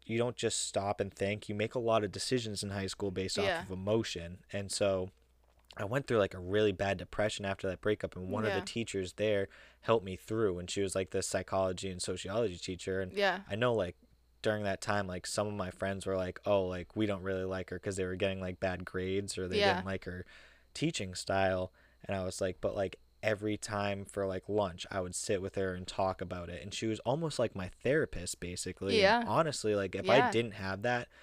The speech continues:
Speaker 1: I'm not saying that I would've hurt myself or done something bad, but, like, like I said, you just make a
Speaker 2: You
Speaker 1: lot
Speaker 2: wouldn't
Speaker 1: of
Speaker 2: grow the same way.
Speaker 1: Exactly. And, and
Speaker 2: Yeah.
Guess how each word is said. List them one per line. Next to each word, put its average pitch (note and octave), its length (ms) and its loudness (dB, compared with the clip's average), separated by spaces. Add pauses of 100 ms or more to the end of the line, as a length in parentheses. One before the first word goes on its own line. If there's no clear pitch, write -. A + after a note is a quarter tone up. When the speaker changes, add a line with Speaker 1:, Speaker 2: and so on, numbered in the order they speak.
(260)
Speaker 1:
I'm A2 140 -2
not D3 240 0
saying G#2+ 600 -2
that G2+ 180 4
I G2 120 2
would've G2 420 0 (340)
hurt - 260 2
myself G2+ 560 2
or F#2 140 0
done F#2+ 280 -4
something G2 460 -4 (100)
bad, F#2+ 400 -2
but, F#2+ 220 0
like, G2 200 -2 (120)
like A2+ 200 2
I G#2 80 2
said, A2 320 0
you F2+ 80 -8
just - 240 -6
make A2+ 220 -4
a G#3+ 60 0
Speaker 2:
You A3 80 2
Speaker 1:
lot - 100 6
Speaker 2:
wouldn't A#2 120 6
Speaker 1:
of A2 60 4
Speaker 2:
grow F#3+ 220 6
the E3+ 100 2
same E3 240 -4
way. D3+ 240 2
Speaker 1:
Exactly. A#2+ 560 2
And, F#2+ 140 -6
and - 80 -6
Speaker 2:
Yeah. F#2+ 280 -2